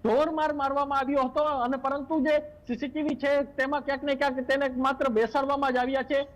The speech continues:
એટલે ચોક્કસપણે સી સી ટી વી, સમગ્ર સી સી ટી વી ફૂટેજ આવે અને અમારી ક્યાંક ને ક્યાંક જે સી બી આઈ તપાસની માંગણી છે અને અમે જો સી બી આઈ તપાસ નહીં થાય તો અમે હાઈકોર્ટ અને સુપ્રીમ કોર્ટ સુધી પણ જવાની તૈયારી છે તેમના દ્વારા દર્શાવી છે.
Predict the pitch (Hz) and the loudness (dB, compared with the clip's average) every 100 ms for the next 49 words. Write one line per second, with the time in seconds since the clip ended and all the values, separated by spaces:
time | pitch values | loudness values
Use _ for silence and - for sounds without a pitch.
0 | - 233 262 247 254 285 277 302 285 269 | -14 -4 -2 0 0 -2 0 -2 -2 -2
1 | 269 269 285 277 254 262 269 262 262 269 | -2 0 0 0 0 0 0 -2 -2 -4
2 | 269 254 240 269 277 277 294 - - - | -4 -4 -2 -2 2 2 0 -4 -20 -16
3 | - 233 214 294 320 294 285 277 277 285 | -8 -2 0 0 -2 -2 -4 -4 -2 -2
4 | 262 - - 233 233 254 262 277 277 277 | -4 -8 -4 0 2 2 0 0 2 0
5 | 285 277 294 233 240 277 277 311 311 311 | -2 -2 0 2 0 -2 -2 0 0 2
6 | 254 262 311 190 - - 285 294 247 302 | 0 2 0 -2 -6 -2 -2 0 0 2
7 | 277 277 269 269 262 262 285 269 269 269 | 2 0 -2 0 0 0 0 2 2 2
8 | 196 220 247 262 277 277 247 220 262 262 | 2 0 0 -2 -2 -2 -4 -4 -2 0
9 | 262 247 226 285 269 247 247 262 247 247 | 0 0 0 0 2 2 2 2 2 2
10 | 254 254 254 247 247 240 254 233 220 269 | 2 0 0 0 0 0 0 0 0 0
11 | 262 226 285 | 0 0 -2